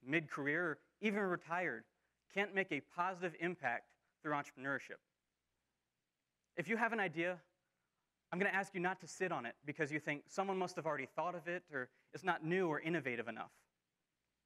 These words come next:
I want you to think of one crazy idea, whether you're faculty, staff, student, or not related to S and T at all. What if that idea were reality?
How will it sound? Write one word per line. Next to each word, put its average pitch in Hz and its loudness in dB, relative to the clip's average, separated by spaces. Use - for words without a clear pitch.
I 170 4
want 208 2
you 208 0
to 196 0
think 196 -2
of 151 0
one 196 0
crazy 180 0
idea, 127 -2
whether 156 2
you're 135 2
faculty, 185 -2
staff, 165 0
student, 170 -2
or 139 0
not 170 2
related 175 0
to 175 0
S 170 -2
and 170 -6
T 165 -2
at 151 2
all. 135 -4
What 190 4
if 233 -2
that 190 2
idea 147 0
were 151 2
reality? 143 0